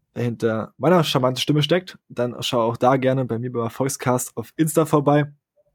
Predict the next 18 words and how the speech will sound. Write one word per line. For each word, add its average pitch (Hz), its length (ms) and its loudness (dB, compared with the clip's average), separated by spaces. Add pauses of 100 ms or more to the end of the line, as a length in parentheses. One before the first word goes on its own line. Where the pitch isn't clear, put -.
(880)
Und 127 720 0
abonnier 135 360 2
den 151 320 0
Podcast 131 440 -4
gerne 123 240 -2
dort, 127 600 0 (240)
wo 117 240 -6
du 120 80 -4
ihn 113 200 -4
hörst. 143 360 -6 (800)
Gib - 140 -4
eine 123 100 -4
Bewertung. 123 600 0 (680)
Schreib 143 240 0
mir 151 160 4
auch 143 140 0
gerne 151 440 2 (1400)
Themenvorschläge, 147 800 0